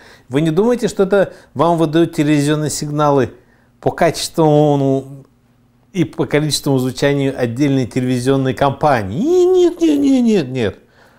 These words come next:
По сути событий нами <laughs> рулят те, кто продают телевизоры. Вах!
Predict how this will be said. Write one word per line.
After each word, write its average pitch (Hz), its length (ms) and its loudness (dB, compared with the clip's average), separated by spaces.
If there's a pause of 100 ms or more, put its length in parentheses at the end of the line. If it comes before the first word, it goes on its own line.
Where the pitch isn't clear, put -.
(680)
По 160 100 2
сути 226 260 0
событий 220 500 0
нами 190 440 0 (380)
<laughs> - 300 -4
рулят 156 500 2 (340)
те, 165 120 0
кто 160 160 -2
продают 135 380 -2
телевизоры. 98 760 -6 (160)
Вах! - 500 -12